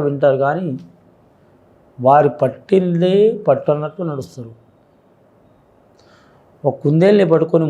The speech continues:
మూడే కాళ్ళు ఉన్నాయి అనుకుంటారు. అసలు మొండితనం ఉంటుంది వారి జాతకంలో. అలాగని వారు చెడ్డవారు కాదు, మూర్ఖులు కాదు,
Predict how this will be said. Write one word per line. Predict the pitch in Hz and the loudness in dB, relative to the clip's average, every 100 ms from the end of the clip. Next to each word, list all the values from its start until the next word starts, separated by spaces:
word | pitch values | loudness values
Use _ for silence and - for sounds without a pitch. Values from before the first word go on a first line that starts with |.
| 143 | -2
మూడే | 156 185 180 | 2 2 2
కాళ్ళు | 156 156 | 2 2
ఉన్నాయి | 143 143 170 | -2 -6 -8
అనుకుంటారు. | 147 135 127 123 | -8 -8 -8 -8
అసలు | 120 143 139 | -8 -10 -8
మొండితనం | 127 151 165 156 151 | -6 -6 -6 -6 -6
ఉంటుంది | 139 131 135 | -6 -4 -4
వారి | 127 110 | -4 -4
జాతకంలో. | 117 120 - 131 139 165 - | -8 -8 -8 -8 -10 -14 -8
అలాగని | 147 143 160 170 | 0 2 2 2
వారు | 170 127 | 0 0
చెడ్డవారు | 120 113 139 147 147 147 | -6 -2 0 2 0 0
కాదు, | 156 156 175 170 110 | 0 0 -6 -12 -12
మూర్ఖులు | 127 131 151 151 | -12 -8 -6 0
కాదు, | 147 147 | 2 2